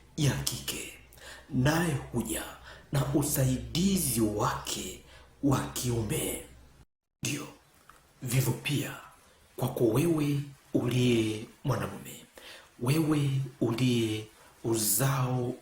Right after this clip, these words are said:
wa kiume, popote pale ulipo, wewe ndiye uliye nguzo ya ufalme wa mtu. Wewe ndiye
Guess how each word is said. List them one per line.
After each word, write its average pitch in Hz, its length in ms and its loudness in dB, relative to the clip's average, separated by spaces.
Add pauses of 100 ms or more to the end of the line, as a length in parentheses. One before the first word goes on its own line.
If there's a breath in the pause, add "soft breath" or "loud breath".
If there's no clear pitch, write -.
(100)
wa 127 180 2
kiume, - 520 -6 (560 loud breath)
popote 139 680 0 (280)
pale 120 640 -2 (260)
ulipo, - 540 -4 (480 loud breath)
wewe 151 880 2
ndiye 127 840 4 (240)
uliye 120 640 2 (480 loud breath)
nguzo 127 960 2 (880 loud breath)
ya 123 380 0
ufalme 131 960 0 (260)
wa 120 160 4
mtu. - 260 -6 (880 loud breath)
Wewe 156 800 4 (160)
ndiye 131 800 4